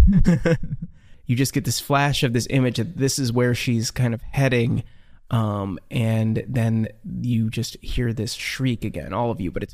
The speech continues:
faint enough now, it's distant enough now where you're unaffected by its, uh, psychic magic.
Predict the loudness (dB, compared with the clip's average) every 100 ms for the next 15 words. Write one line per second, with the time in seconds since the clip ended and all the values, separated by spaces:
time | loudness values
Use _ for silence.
0 | -2 2 2 2 0 0 -4 -6 -4 -2
1 | 0 -2 -4 -6 -6 -8 -8 -8 -6 -4
2 | -4 -4 -4 -6 -4 -6 -6 -6 -8 -8
3 | -8 -8 -10 -14 -20 -20 -8 -4 -4 -4
4 | -6 -2 -2 -4 -8 -4 -2 -2 -2 -4